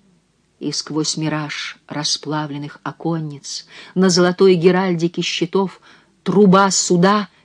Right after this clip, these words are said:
и черный луч Голгофы, вселенский дух был распят на кресте из хлестанной и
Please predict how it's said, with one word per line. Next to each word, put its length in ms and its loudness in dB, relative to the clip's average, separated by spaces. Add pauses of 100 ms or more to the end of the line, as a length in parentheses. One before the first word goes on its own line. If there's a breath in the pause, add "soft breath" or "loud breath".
(160 soft breath)
и 120 0
черный 560 4
луч 400 2
Голгофы, 840 2 (300 soft breath)
вселенский 720 2
дух 280 0
был 260 0
распят 640 -4
на 100 -10
кресте 600 -2 (380 soft breath)
из 180 -4
хлестанной 840 -2 (280 loud breath)
и 240 -2